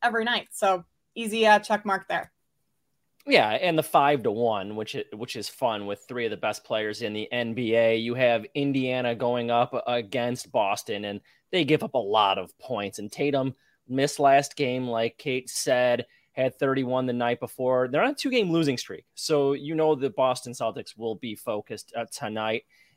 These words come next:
Speaker 2: And the Minnesota Timberwolves, twenty-third in the N B A in giving up points. So it was kinda surprising Doncic only had nineteen the other night. So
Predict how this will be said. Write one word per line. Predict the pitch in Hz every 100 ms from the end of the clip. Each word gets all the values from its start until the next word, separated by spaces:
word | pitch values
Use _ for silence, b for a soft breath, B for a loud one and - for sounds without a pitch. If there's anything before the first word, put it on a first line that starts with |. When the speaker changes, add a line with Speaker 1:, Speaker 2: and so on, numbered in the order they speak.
| -
Speaker 2:
And | 147 147 147
the | 139
Minnesota | 156 302 339 339
Timberwolves, | - 190 254 131 117 -
twenty-third | - 175 320 330 - 127 208 123
in |
the | 98 101
N | 98
B | 98
A | 95 95
in | 95
giving | 101 98 98
up | -
points. | - 95 82
So | 127
it | 147
was | 170
kinda | - 233
surprising | - - - 143 147 131
Doncic | 113 120 110 127
only | 113 110
had | 101
nineteen | 107 113 - - 123 135 139
the | 135
other | 135 139
night. | 139 143 - b b b
So | - 135 113 107